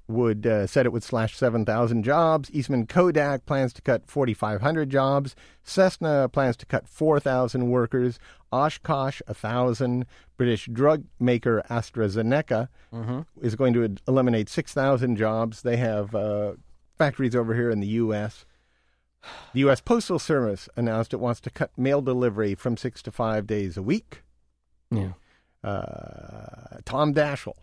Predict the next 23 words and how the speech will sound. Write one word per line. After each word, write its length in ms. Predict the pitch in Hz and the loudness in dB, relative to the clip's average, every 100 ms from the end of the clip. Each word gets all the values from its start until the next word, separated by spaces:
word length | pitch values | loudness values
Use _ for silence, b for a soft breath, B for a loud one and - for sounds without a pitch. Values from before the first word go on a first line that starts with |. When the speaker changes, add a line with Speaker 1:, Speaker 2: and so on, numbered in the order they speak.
| - | -16
Speaker 2:
<laughs> 200 | - - | -16 -2
That 120 | 123 | 2
way 100 | 135 | 2
I 40 | 127 | 2
get 140 | 120 | 0
all 240 | 131 135 | 4 4
my 120 | 139 113 | 6 2
bills 360 | 98 101 98 | 0 -2 -2
on 100 | 107 | -6
Friday, 440 | 98 95 87 87 110 _ - | -6 -6 -8 -10 -18 _ -10
as 60 | |
Speaker 1:
Yeah. 60 | 98 | -6
Speaker 2:
opposed 240 | 120 107 | -2 -4
to 100 | - | -4
some 280 | 95 - 101 | -10 -6 -4
of 100 | 95 | -4
them 160 | 95 92 | -8 -10
on 120 | 98 | -10
Thursday. 460 | - 90 95 - - | -10 -10 -12 -18 -10
Speaker 1:
Yeah. 200 | 107 110 - _ _ _ _ _ - | -6 -6 -8 _ _ _ _ _ -14
Speaker 2:
Okay. 160 | 107 113 _ _ | -14 -16 _ _
Speaker 1:
Tom 240 | 120 117 110 | -2 -2 0
Daschle, 480 | 120 123 - 127 | -2 -4 -4 -6